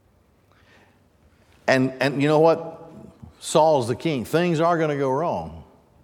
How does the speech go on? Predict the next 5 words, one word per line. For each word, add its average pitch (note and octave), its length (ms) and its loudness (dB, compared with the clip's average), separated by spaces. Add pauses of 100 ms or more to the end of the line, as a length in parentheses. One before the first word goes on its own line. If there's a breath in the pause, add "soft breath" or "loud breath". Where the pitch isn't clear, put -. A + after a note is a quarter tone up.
(1600 soft breath)
So, E3+ 240 4
you E3 200 4
know, D#3 100 6
it, D#3 240 2
it, D#3 400 -2